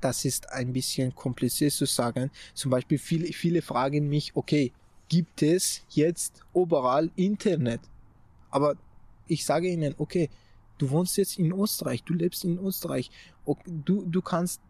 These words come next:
von überall zum Beispiel deine Mutter anrufen, okay,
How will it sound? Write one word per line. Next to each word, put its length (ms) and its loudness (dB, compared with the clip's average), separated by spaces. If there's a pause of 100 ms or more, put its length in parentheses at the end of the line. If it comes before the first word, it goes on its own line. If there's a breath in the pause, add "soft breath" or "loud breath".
(100)
von 300 -2
überall 580 4
zum 240 -2
Beispiel 500 2
deine 260 4
Mutter 400 2
anrufen, 680 2
okay, 380 2